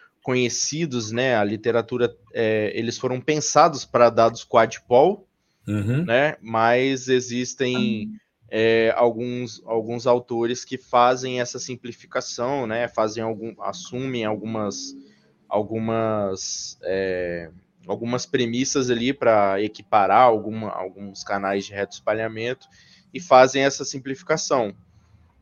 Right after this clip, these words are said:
Speaker 1: É, além disso, trabalhei também com o D P S V I, que foi um,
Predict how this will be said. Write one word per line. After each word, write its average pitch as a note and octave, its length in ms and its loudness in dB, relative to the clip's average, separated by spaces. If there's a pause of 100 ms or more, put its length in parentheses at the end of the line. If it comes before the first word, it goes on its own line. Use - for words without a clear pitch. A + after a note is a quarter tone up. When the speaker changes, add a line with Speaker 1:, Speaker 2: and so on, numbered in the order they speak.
Speaker 1:
É, A#2+ 480 6
além C#3 280 4
disso, C3+ 280 -6
trabalhei C3 400 4
também A#2+ 320 -4
com A#2+ 200 -6
o A#2 60 -8
D A#2 140 -2
P C#3 200 0
S D#3+ 240 2
V B2+ 180 0
I, C3+ 240 -2
que - 160 -16
foi B2 240 0
um, A#2+ 360 -8